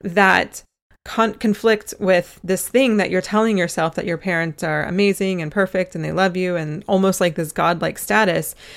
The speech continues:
then it really begins to mess with the story that you tell yourself. And it really s-, creates these deep-rooted fears and beliefs around your worthiness and your ability to be loved and your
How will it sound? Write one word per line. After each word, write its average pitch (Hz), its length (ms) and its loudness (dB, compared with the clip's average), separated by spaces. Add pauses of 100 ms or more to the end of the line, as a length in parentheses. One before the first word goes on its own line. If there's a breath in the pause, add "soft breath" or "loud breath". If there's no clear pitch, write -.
(160 loud breath)
then 226 120 2
it 233 60 6
really 254 320 4
begins 196 400 2
to 208 100 -2
mess 175 400 -4
with 180 340 0
the 190 80 -6
story 180 360 0
that - 160 0
you 170 80 -6
tell 170 200 -4
yourself. - 400 -6
And 185 100 -2
it - 40 -6
really 240 340 4
s-, 285 140 -4
creates 180 440 -2
these 160 280 -6
deep-rooted 180 880 -2
fears 175 460 -2
and 165 100 -6
beliefs 160 560 -4
around 170 540 -2
your 160 120 -2
worthiness 185 600 -2
and 175 180 -6
your 170 140 -2
ability 170 480 -4
to 165 160 -10
be 151 160 -6
loved 160 440 0
and 175 80 -6
your 170 280 -4